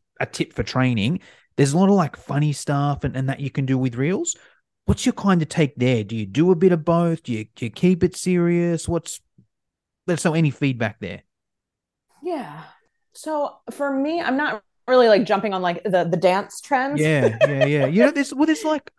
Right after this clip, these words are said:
Speaker 1: you know, like, there's dance trends or, like, you know, there's just a voice, there's, like, a trend where it's kinda like someone just being like, "No,
Speaker 2: Oh, yeah.
Speaker 1: no, no." You know, and you could, you might
Speaker 2: Yeah.
Speaker 1: be over the, you, you know what I mean? There's, like,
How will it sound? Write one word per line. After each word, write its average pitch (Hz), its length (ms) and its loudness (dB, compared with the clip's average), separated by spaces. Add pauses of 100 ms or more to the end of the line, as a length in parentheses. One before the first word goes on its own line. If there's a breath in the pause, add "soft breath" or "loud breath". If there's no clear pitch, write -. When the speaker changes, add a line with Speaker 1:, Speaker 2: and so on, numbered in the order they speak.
Speaker 1:
you 262 140 -8
know, 302 80 -6
like, 285 200 -6
there's 160 180 -2
dance 165 300 -4
trends 175 260 -2
or, 175 100 4
like, 165 240 0 (400 soft breath)
you 220 100 0
know, 240 80 4
there's 180 180 4
just 165 220 -4
a 147 60 2
voice, 147 420 0
there's, 165 200 2
like, 190 160 0
a 175 40 -2
trend 196 340 -2
where 147 100 0
it's 143 100 -6
kinda 160 200 -4
like 143 180 -4
someone 147 340 -2
just 127 160 -10
being 139 160 0
like, 127 200 -2
"No, 135 240 2
Speaker 2:
Oh, 294 260 2
yeah. 214 440 2 (160)
Speaker 1:
no, - 260 0
no." - 80 -14 (160)
You 135 80 -2
know, 143 140 6
and 151 100 4
you 170 80 4
could, 160 140 -6
you 156 100 2
might 151 120 4
Speaker 2:
Yeah. 160 100 6
Speaker 1:
be 139 120 0
over 131 140 -2
the, 131 140 -4
you, 170 180 -10
you 202 120 0
know 254 60 4
what 226 80 4
I 180 40 4
mean? 208 260 2
There's, 190 160 2
like, 156 240 0